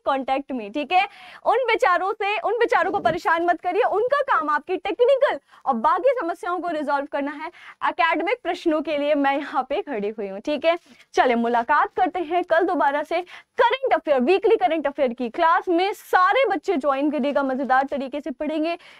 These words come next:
अभी के लिए दीजिए मुझे विदा। अगर आपने अभी तक इस, इस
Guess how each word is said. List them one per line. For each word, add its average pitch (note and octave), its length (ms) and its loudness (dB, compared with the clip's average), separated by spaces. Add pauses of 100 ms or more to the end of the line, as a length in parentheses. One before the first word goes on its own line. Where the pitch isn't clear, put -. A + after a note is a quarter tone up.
(320)
अभी G#4+ 280 6
के G4+ 100 0
लिए F4 160 2
दीजिए D4 360 2
मुझे C#4 320 2
विदा। B3+ 420 2 (500)
अगर F#4+ 280 4
आपने F4 340 2
अभी E4+ 140 -2
तक E4 200 -6
इस, - 260 -8
इस - 260 0